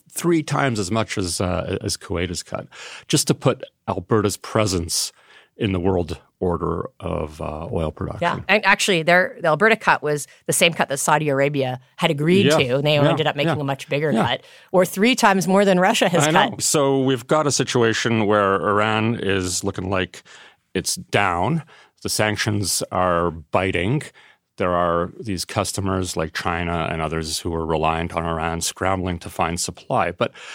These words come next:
Speaker 1: you know, in my opinion, I mean, these sanctions can only go so far.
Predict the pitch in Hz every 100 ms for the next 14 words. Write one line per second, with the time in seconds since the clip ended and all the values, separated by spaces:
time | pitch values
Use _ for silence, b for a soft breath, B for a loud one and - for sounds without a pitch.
0 | B - 277 311 135 135 135 113 101 104
1 | 110 107 117 113 - 101 - 90 87 78
2 | 82 - 82 - 82 80